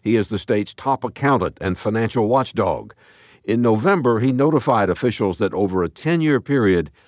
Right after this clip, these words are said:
he certified the state's financial books, even though they contained a four billion dollar error in state government's cash balances.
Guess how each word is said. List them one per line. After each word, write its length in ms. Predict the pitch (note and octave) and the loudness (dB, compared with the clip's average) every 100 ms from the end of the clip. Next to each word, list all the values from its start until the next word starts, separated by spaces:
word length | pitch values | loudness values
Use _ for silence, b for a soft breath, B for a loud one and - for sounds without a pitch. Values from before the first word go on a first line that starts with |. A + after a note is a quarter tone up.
| b b | b b
he 120 | A2+ | -10
certified 760 | - F#3 G3 D#3+ C3 A#2 A2 | -2 0 0 2 2 2 0
the 80 | G#2 | -4
state's 360 | - B2 B2 - | -2 -2 -2 -4
financial 520 | - G#2 A#2+ B2 F2+ | -4 0 0 0 0
books, 440 | F2 D#2 - - _ b b | 2 0 -2 -16 _ b b
even 260 | G#2 B2 G#2+ | -4 -2 2
though 180 | G#2 G2+ | 2 2
they 160 | G2+ | 0
contained 600 | - G2+ F2+ A2 G2+ G2 | -2 -4 -2 0 0 -2
a 60 | F2+ | -4
four 420 | - C3+ B2 B2 | -2 0 2 2
billion 520 | E2 E2 C#3 D3 G#2+ | -2 0 2 2 0
dollar 340 | F2+ E2 C#2+ B1+ | 0 -2 -4 -2
error 400 | A#2 G2 D2 F2+ | 0 0 0 -6
in 140 | F2+ | -8
state 380 | - G#2+ G#2 - | -8 -4 -4 -2
government's 460 | A2+ G#2+ E2 A2 | -4 -2 -6 -10
cash 340 | - C3+ A2 - | -8 -4 -4 -4
balances. 640 | B2+ B2 F2+ - A#1 - | -2 -2 -4 -10 -18 -20